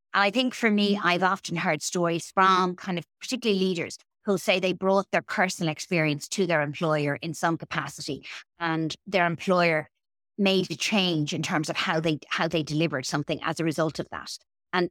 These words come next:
and so in that instance, that person feels seen, they feel that their experience is valued. You know, that's, that's a, that's seeing culture at work. You know what I mean? And I think, I think it's something like that that people are hoping for.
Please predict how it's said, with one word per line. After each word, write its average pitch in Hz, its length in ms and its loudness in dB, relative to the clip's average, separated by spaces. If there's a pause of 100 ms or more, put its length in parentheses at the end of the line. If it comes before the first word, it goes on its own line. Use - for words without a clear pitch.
and 185 140 0
so 180 380 2
in 220 180 6
that 190 180 4
instance, 180 480 -2
that 165 160 0
person 175 360 -2
feels 143 320 0
seen, 165 800 0 (280)
they 156 140 2
feel 156 320 0
that 151 200 -2
their 151 100 0
experience 147 520 -2
is - 100 -14
valued. 170 640 0 (160)
You 208 100 2
know, 190 140 0
that's, - 460 -2 (260)
that's 240 200 2
a, 214 120 0 (440)
that's - 300 -2 (720)
seeing - 320 0 (140)
culture - 320 2
at - 120 -4
work. 151 120 -6 (340)
You 208 100 0
know 208 140 2
what 208 80 4
I 214 40 6
mean? 190 220 2
And 175 120 -2
I 185 60 2
think, 226 260 0 (240)
I - 80 2
think 254 180 0
it's - 120 -6
something 233 360 0
like 185 220 0
that 180 200 -2
that 170 100 -2
people 175 220 -4
are 165 60 2
hoping 190 460 0
for. 123 300 -4